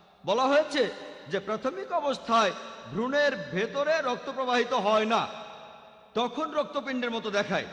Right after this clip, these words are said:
তাহলে রক্তপিণ্ড বলাটাও সঠিক, সেটা বিজ্ঞান সেদিন আবিষ্কার করলো।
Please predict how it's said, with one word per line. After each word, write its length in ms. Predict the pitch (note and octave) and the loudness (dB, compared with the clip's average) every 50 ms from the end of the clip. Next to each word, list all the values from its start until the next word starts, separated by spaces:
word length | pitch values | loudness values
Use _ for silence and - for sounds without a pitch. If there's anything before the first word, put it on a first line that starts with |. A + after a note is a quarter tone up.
| - - - - - - - - - | -12 -16 -18 -20 -20 -20 -20 -10 -4
তাহলে 360 | - A#3+ A#3 C4+ E4+ A#4 A#4 D#4 | 0 2 2 2 2 0 0 0
রক্তপিণ্ড 520 | C#4 C4 A#3+ - D4+ D4 D4+ D#4 C#4+ C#4+ | 0 0 0 0 -2 -4 -2 -2 -4 -2
বলাটাও 340 | C#4 C4 B3+ B3 A3+ A#3 A3 | 0 0 0 0 0 -2 -2
সঠিক, 440 | F#3 - - A3 B3 - D4+ E4+ E4+ - | -2 -2 0 0 0 0 0 -2 -2 -4
সেটা 220 | - - - B3+ A3+ | -6 -6 -4 -4 -4
বিজ্ঞান 340 | G3 B3 G#3+ F#3+ B3 A#3 | -4 -4 -4 -2 -2 -2
সেদিন 320 | G#3+ - - C#4 F4 G4 F#4+ | -2 -2 -2 -4 -2 -2 -2
আবিষ্কার 380 | E4 C#4 C#4 A#3 - B3 A3+ | -2 -2 -2 -2 -2 -2 -2
করলো। 340 | F3 G#3 G#3+ G#3 G#3 F#3 D3+ | 0 2 2 2 2 0 -2